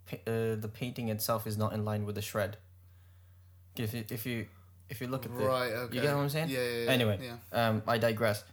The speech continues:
Speaker 1: Um, but, but yeah, flipping
Speaker 2: Sad
Speaker 1: Disney,
Speaker 2: news.
Speaker 1: bringing back everything,
Speaker 2: Yeah.
Speaker 1: which sucks for, for Netflix because that's
Speaker 2: Yeah.
Speaker 1: one of the biggest, bigger pulls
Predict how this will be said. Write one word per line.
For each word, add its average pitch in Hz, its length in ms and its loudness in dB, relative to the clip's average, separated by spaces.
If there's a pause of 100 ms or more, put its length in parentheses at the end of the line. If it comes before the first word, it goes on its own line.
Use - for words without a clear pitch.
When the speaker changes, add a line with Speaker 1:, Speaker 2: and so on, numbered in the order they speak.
(140)
Speaker 1:
Um, 139 500 6 (680)
but, 147 280 6 (680)
but 135 120 4
yeah, 104 180 4 (640)
flipping 143 220 0
Speaker 2:
Sad 135 100 6
Speaker 1:
Disney, 113 200 4
Speaker 2:
news. 107 180 -2 (300)
Speaker 1:
bringing 135 220 4
back 123 220 4
everything, 107 400 2 (380)
Speaker 2:
Yeah. 123 160 -10 (100)
Speaker 1:
which 110 220 -2
sucks - 400 0 (140)
for, 107 360 0
for 110 160 -2
Netflix - 500 -2
because 104 260 -2
that's 110 160 4
Speaker 2:
Yeah. 190 100 6
Speaker 1:
one 175 100 6
of 113 80 0
the 110 60 0
biggest, 107 500 -2
bigger 110 200 2
pulls 104 440 -2